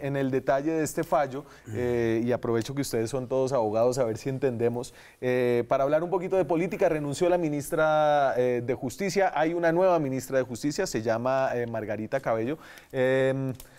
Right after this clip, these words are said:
Rafael, eh, ¿qué le parece el, el movimiento en el partido, en el gobierno de su partido?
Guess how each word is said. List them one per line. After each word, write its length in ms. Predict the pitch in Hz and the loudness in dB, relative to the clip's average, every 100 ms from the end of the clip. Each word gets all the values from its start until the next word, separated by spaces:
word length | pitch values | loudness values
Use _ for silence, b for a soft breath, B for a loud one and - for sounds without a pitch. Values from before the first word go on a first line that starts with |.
| B B B B - | B B B B -4
Rafael, 500 | 165 160 170 202 180 | -2 0 0 2 0
eh, 320 | 143 151 139 | 0 -2 -2
¿qué 140 | 170 | 0
le 80 | 175 | 0
parece 400 | 165 147 135 165 | 0 -2 -2 0
el, 180 | 156 151 | 2 2
el 160 | 135 | 2
movimiento 440 | 131 127 131 139 156 | 0 -4 -4 -2 -2
en 60 | |
el 100 | 151 135 | -2 -2
partido, 960 | 120 - 143 151 151 147 139 127 120 | -2 0 0 2 2 2 4 4 2
en 160 | 120 123 | 0 0
el 100 | 120 | 0
gobierno 520 | 123 135 165 170 160 | 2 2 2 2 0
de 120 | 139 | 0
su 140 | 117 110 | -2 -2
partido? 400 | 113 208 170 | -4 0 -2